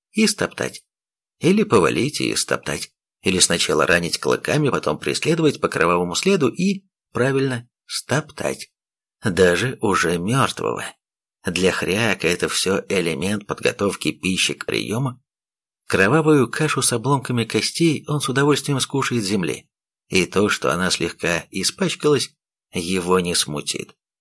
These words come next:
В принципе, у нас с Роной и вдвоём был шанс успешно добить свинку. Пока кабан пытается подмять одного копейщика, второй может успешно нанести удар.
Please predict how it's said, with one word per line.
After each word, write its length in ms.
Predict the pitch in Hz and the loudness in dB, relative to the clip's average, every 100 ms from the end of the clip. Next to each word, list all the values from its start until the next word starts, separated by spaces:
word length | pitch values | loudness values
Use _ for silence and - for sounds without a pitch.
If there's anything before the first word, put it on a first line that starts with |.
| _ _ _ _ _ | _ _ _ _ _
В 140 | - | -8
принципе, 680 | - 101 156 160 156 160 156 | 0 4 4 2 0 2 0
у 160 | - 104 | 2 0
нас 260 | 92 92 - | 2 2 2
с 80 | |
Роной 400 | 87 127 156 147 | 0 0 0 0
и 180 | - 104 | 0 0
вдвоём 420 | 87 85 92 117 | 0 2 2 2
был 160 | 104 90 | 2 2
шанс 380 | - 98 101 - | 2 0 0 0
успешно 600 | 85 - 95 107 - 76 | -2 0 0 2 -2 -2
добить 460 | 65 71 - - _ - | -2 -2 -6 -8 _ -6
свинку. 600 | 104 135 147 143 117 _ _ _ _ | 0 0 0 0 -2 _ _ _ _
Пока 200 | - - | -4 -2
кабан 460 | 185 117 98 135 117 - _ | 0 0 2 0 -2 -14 _
пытается 540 | - - 85 107 101 - | -6 -2 0 0 -2 -2
подмять 480 | 69 - 82 95 | -2 -2 -2 -2
одного 340 | 76 76 85 85 | -4 -2 -2 0
копейщика, 720 | 80 - 160 147 - 131 - _ _ _ _ | -2 0 0 0 -2 -4 -6 _ _ _ _
второй 380 | - - 170 165 | -12 -2 2 2
может 320 | 151 135 - - | 2 0 -4 -6
успешно 600 | 113 - - 147 - 113 | -4 -4 -2 -2 0 -2
нанести 480 | 113 107 - 113 113 - | -2 -2 -2 -2 -4 -4
удар. 460 | 101 92 78 - | -8 -2 -2 -4